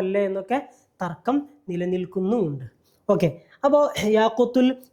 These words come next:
ഹിമവിയുടെ രചനകൾ, അദ്ദേഹത്തിന് ഞാൻ നേരത്തെ പറഞ്ഞു, മുഅ്ജമുൽ ബുൽദാൻ അദ്ദേഹത്തിൻ്റെ ജിയോഗ്രഫിയിലുള്ള ഗ്രന്ഥമാണ്. മുഅ്ജമുൽ ഉദബാ നമ്മൾ യൂണിറ്റ് സിക്സിൽ പഠിക്കാനുള്ളതാണ്. അൽ മുഖ്തലബ് ഉണ്ടോ? നേരത്തെ മുബറദിൻ മുഖ്തലബ് ഉണ്ടായിരുന്നു, ഇദ്ദേഹത്തിനും എന്തുണ്ട്? മുഖ്തലബ് ഉണ്ട്.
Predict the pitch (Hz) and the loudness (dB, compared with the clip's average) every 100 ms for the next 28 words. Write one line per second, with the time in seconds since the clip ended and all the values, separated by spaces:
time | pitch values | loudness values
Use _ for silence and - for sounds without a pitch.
0 | 226 208 208 208 180 170 185 180 180 - | 2 4 6 4 4 4 4 2 0 -14
1 | _ _ _ _ 214 202 202 208 190 156 | _ _ _ _ 0 2 4 4 4 0
2 | 160 175 196 202 208 220 220 220 220 226 | -4 -4 0 0 0 -2 -2 -2 -2 0
3 | 233 247 214 202 226 233 214 220 226 190 | 0 0 -2 -2 -2 -2 -2 0 2 2
4 | 190 202 208 208 196 196 196 196 208 202 | 0 -4 -4 -4 -2 -2 -2 -4 -4 -4
5 | 202 196 190 190 185 180 226 _ _ - | -4 -4 -6 -6 -6 -10 -16 _ _ -2
6 | 185 202 202 190 202 202 214 262 208 190 | 0 2 2 2 2 4 4 2 0 -6
7 | 240 - _ _ 214 196 190 208 202 208 | -8 -10 _ _ -4 -4 -4 -8 -10 -8
8 | 190 190 185 202 202 185 165 170 208 - | -2 -2 0 2 2 0 -4 -8 -12 -16
9 | _ 202 208 202 185 - - 202 170 - | _ 0 2 2 0 -2 0 0 0 -6
10 | _ - 190 170 185 190 196 185 196 208 | _ -8 -4 -2 -4 -2 -4 -2 0 2
11 | 220 214 208 214 214 214 196 175 175 202 | 2 2 0 0 2 2 2 0 0 -2
12 | 208 - _ 185 180 202 208 220 220 202 | -2 -10 _ -2 2 2 2 0 0 0
13 | 196 190 185 - _ 196 190 202 202 202 | -2 -4 -6 -10 _ -2 -2 -2 0 0
14 | 180 165 | -2 -4